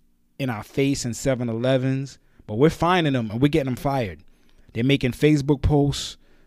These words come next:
"It's good for us. We belong in cages. We're monkeys." And these people are getting fired. This lady worked for a fucking hospital out in, uh, Miami, South Florida somewhere. And Spanish lady, go figure, a br-,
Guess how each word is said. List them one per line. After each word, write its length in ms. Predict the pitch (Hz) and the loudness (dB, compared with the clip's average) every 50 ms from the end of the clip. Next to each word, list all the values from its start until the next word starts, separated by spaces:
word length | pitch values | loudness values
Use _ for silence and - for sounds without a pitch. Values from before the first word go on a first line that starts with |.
| - - _ _ _ _ _ _ _ _ _ _ | -20 -20 _ _ _ _ _ _ _ _ _ _
"It's 140 | 107 92 95 | -12 -12 -8
good 240 | 95 - 151 151 - | 2 4 4 4 4
for 240 | - - 151 151 | 0 0 2 2
us. 140 | 151 147 - | 2 2 2
We 80 | 143 143 | 0 0
belong 340 | 123 120 131 143 143 135 123 | 0 0 0 0 0 0 0
in 120 | 107 104 | -4 -6
cages. 760 | - - - 156 156 156 160 143 135 147 151 151 147 143 123 | -6 -2 0 2 2 2 0 0 2 2 4 4 2 2 0
We're 140 | 117 113 110 | -2 -4 -2
monkeys." 760 | 120 131 151 165 165 165 156 - 156 156 160 165 170 165 - | -2 -2 -2 -2 -4 -6 -6 -8 -8 -8 -6 -6 -8 -8 -8
And 140 | 101 107 120 | -6 -6 -6
these 120 | 123 - | -6 -4
people 260 | - 135 131 120 113 | -4 -4 -4 -4 -8
are 40 | 107 | -6
getting 260 | 101 120 120 104 107 | -6 -8 -10 -10 -12
fired. 440 | 104 - - 123 120 120 113 104 98 | -16 -12 -8 -6 -6 -6 -6 -8 -8
This 180 | 110 120 - - | -10 -10 -8 -4
lady 260 | 131 139 143 131 131 | -2 -2 -2 -2 -4
worked 260 | 120 123 131 123 - | -4 -6 -8 -8 -8
for 100 | 131 117 | -10 -12
a 20 | |
fucking 340 | 104 - - 131 - - 117 | -10 -10 -10 -10 -8 -8 -10
hospital 680 | 107 107 131 135 135 - - - 120 117 113 110 98 - _ _ _ _ _ _ _ _ _ _ _ | -8 -6 -6 -6 -6 -8 -8 -8 -8 -8 -8 -8 -10 -14 _ _ _ _ _ _ _ _ _ _ _
out 240 | 151 147 143 139 151 | 2 2 2 2 2
in, 180 | 135 123 120 | -2 -2 -2
uh, 260 | 120 117 117 117 113 107 | -2 -2 -2 -4 -4 -4
Miami, 580 | 107 117 120 117 123 131 139 135 131 120 110 | -4 -2 -2 0 0 0 0 0 -2 -2 -4
South 300 | 95 - - 135 135 117 | -4 -6 -6 -6 -6 -6
Florida 260 | - 139 139 135 127 | -4 -2 -2 -2 -2
somewhere. 420 | 117 - - 120 117 113 113 110 110 | -2 -4 -4 -4 -4 -4 -4 -4 -6
And 320 | 117 113 113 110 104 101 - _ _ _ _ _ _ _ _ _ _ _ _ _ | -6 -6 -6 -6 -8 -10 -14 _ _ _ _ _ _ _ _ _ _ _ _ _
Spanish 460 | - - - 294 339 339 285 - - | -2 6 8 8 8 8 2 0 -2
lady, 320 | 127 110 95 82 78 80 _ _ _ _ _ _ _ _ _ _ _ _ | -4 -6 -6 -8 -14 -20 _ _ _ _ _ _ _ _ _ _ _ _
go 140 | 131 156 185 | -4 -4 -4
figure, 380 | 180 - 208 190 147 131 113 98 | -2 0 -2 0 0 -2 -4 -4
a 60 | - | -8
br-, 360 | 123 120 - 127 127 135 151 | -10 -10 -10 -12 -12 -14 -16